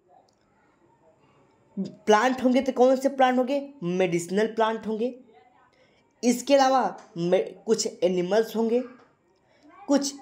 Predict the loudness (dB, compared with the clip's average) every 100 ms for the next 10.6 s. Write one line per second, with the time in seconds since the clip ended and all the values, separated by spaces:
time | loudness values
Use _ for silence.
0 | -2 0 0 0 -2 -4 -4 0 2 2
1 | 0 2 0 0 -2 -2 -4 -10 _ _
2 | _ _ _ _ -4 -2 -4 -18 -20 _
3 | -20 -20 -20 _ -2 -2 -2 -12 -18 -2
4 | 2 2 2 0 -4 -4 -4 -2 0 0
5 | -2 -14 -8 -6 -2 -2 -4 0 2 2
6 | 0 -12 -2 -2 2 4 4 2 -2 2
7 | 4 4 2 -2 -16 -4 2 2 2 2
8 | 2 0 -4 -6 -8 -6 -6 -6 -8 -8
9 | -20 -18 -12 -6 -4 -2 -4 -4 -4 -2
10 | -2 -4 -2 -2 -2